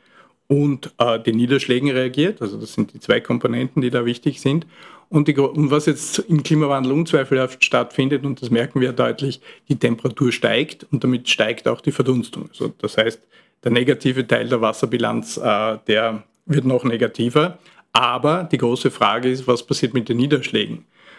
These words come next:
Und da gibt's eben Szenarienrechnungen, die zeigen, dass wenn die Niederschläge im Gebiet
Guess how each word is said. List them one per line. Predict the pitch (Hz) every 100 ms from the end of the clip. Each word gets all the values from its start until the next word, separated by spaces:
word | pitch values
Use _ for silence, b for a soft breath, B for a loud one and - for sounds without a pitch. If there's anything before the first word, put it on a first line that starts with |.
| B -
Und | 123
da | 131
gibt's | 135 147 -
eben | 139
Szenarienrechnungen, | 139 - 127 117 131 143 139 135 139 - 147 147
die | 131
zeigen, | - 110 113 151
dass | 139 127
wenn | 135
die | 127
Niederschläge | 123 135 147 139 127 123 127 123 123 b b b _ _ _
im | 151 135 131
Gebiet | 127 120 123 120 -